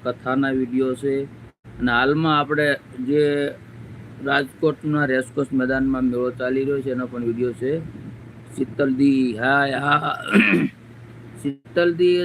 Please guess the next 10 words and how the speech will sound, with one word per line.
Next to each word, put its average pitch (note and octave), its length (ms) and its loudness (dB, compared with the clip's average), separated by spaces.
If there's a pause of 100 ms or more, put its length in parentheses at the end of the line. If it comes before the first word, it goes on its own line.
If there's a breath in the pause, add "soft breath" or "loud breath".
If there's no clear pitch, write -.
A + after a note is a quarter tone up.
ની E3+ 140 0 (1500)
જોબ D#3 180 6 (120)
કરવા F3 360 2
જતા E3 340 2
રહ્યા E3 260 2
છે, F3 120 0 (1300)
તો D3 60 0 (160)
ફાવી D#3+ 340 4
ગયું G3+ 200 4
ત્યાં? G3+ 240 4